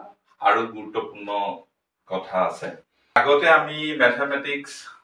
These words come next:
general চায়েন্স, এডভান্স mathematics, এনেদৰে আমি ছাবজেক্টসমূহৰ ক্লাছ কৰিছিলো। এইবাৰো ক্লাছ এইট, ক্লাছ নাইন,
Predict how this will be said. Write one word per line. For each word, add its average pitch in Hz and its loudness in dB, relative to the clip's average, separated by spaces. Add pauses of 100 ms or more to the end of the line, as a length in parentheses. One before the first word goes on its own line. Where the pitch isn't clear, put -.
(500)
general 123 6
চায়েন্স, 120 0
এডভান্স 98 -4
mathematics, 104 -10 (240)
এনেদৰে 95 -2
আমি 98 -4
ছাবজেক্টসমূহৰ 98 -8
ক্লাছ 90 -6
কৰিছিলো। 90 -16 (500)
এইবাৰো 120 4
ক্লাছ - 6
এইট, - -2
ক্লাছ - 6
নাইন, - 0